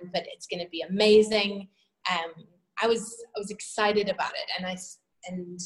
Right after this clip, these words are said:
I actually would use those words with Marlon and say, "I'm excited for this. I'm looking forward to it." Not, it didn't feel like something I had to get over. It wasn't like a hurdle between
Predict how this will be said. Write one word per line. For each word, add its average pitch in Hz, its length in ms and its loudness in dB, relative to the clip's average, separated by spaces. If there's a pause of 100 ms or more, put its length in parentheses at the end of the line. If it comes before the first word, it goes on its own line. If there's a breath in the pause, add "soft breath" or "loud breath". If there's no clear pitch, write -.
(500)
I 196 100 4
actually 202 380 -2
would 185 140 0
use 202 300 -2
those 185 280 0
words - 600 0
with 180 180 -10
Marlon 165 440 -6
and 165 120 -16
say, 185 140 -4
"I'm 175 120 -6
excited 190 680 0
for 175 80 -4
this. - 200 -2
I'm 185 120 -2
looking 190 260 -2
forward 196 360 -4
to - 180 -2
it." 170 120 -4
Not, 196 320 0 (720 loud breath)
it 185 260 -2
didn't 226 240 6
feel 220 220 6
like 202 140 4
something 190 400 -2
I 185 40 -2
had 185 200 -4
to 180 80 -8 (120)
get 196 260 0
over. 196 260 4 (760)
It 185 140 -10
wasn't 202 380 2
like 190 160 0
a 185 80 -2
hurdle 185 400 2
between 180 400 -10